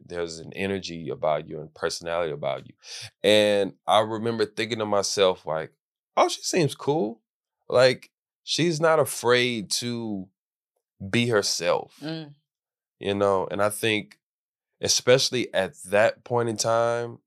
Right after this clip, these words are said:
Speaker 1: you know, it was still, like, I've been here, it'll be seven years this year.
Speaker 2: Yeah, we met in
Speaker 1: And
Speaker 2: twenty eighteen.
Speaker 1: Yeah, so
Speaker 2: Mm-hmm.
Speaker 1: that was, like, the first half of me, you know, being out here. So I'm still kinda getting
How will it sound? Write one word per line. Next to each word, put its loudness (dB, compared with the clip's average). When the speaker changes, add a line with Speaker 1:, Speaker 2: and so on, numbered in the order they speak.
Speaker 1:
you -4
know, 2
it -4
was -2
still, 4
like, 2
I've -4
been -2
here, -2
it'll -4
be -8
seven 0
years -6
this -10
year. -6
Speaker 2:
Yeah, -4
we 6
met 4
in -2
Speaker 1:
And -10
Speaker 2:
twenty -8
eighteen. -10
Speaker 1:
Yeah, 6
so 0
Speaker 2:
Mm-hmm. 2
Speaker 1:
that 6
was, -2
like, 2
the 4
first 2
half 6
of -4
me, 2
you 0
know, 6
being 0
out 4
here. 0
So -2
I'm -4
still 0
kinda -2
getting -6